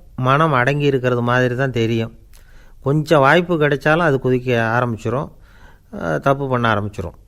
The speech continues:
பெரிய பெரிய முனிவர்கள் வாழ்க்கையில நடந்த வீழ்ச்சி இதை தான் நிரூபிக்குது. புலன்களின் ஆற்றல் அதிகம், அதனால மனக்கட்டுப்பாடு பயிற்சிகள்ல ரொம்ப எச்சரிக்கையா இருக்கணுங்கிறார்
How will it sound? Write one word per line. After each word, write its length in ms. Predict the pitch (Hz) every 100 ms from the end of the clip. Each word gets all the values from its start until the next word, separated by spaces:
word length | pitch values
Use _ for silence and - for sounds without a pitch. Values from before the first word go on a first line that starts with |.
| - - - - -
பெரிய 280 | 135 165
பெரிய 260 | 151 156 156
முனிவர்கள் 480 | 147 165 180 165 160
வாழ்க்கையில 580 | 143 147 156 160 151 143
நடந்த 320 | 135 127 117
வீழ்ச்சி 420 | 131 180 180 180
இதை 220 | 143 135
தான் 220 | 143 143
நிரூபிக்குது. 560 | 131 135 127 107 101 101 - - - - - - -
புலன்களின் 640 | 143 175 202 185 175 151
ஆற்றல் 380 | 135 156 156 156
அதிகம், 460 | 127 139 135 117 -
அதனால 360 | 123 131 143 170
மனக்கட்டுப்பாடு 960 | 135 131 175 175 160 170 156 156 143
பயிற்சிகள்ல 600 | 135 131 147 - 139 147
ரொம்ப 300 | 151 131 151
எச்சரிக்கையா 540 | 151 127 151 147 143 143
இருக்கணுங்கிறார் 640 | 113 117 123 123 110 107